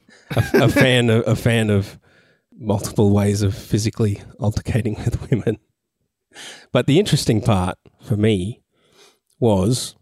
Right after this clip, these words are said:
down here where it says, "O'Keefe, fifty, was arrested on Thursday morning and charged with two counts of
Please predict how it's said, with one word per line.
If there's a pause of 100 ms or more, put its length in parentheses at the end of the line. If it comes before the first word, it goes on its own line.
(440)
down
here
where
it
says,
"O'Keefe,
fifty,
was
arrested
on
Thursday
morning
and
charged
with
two
counts
of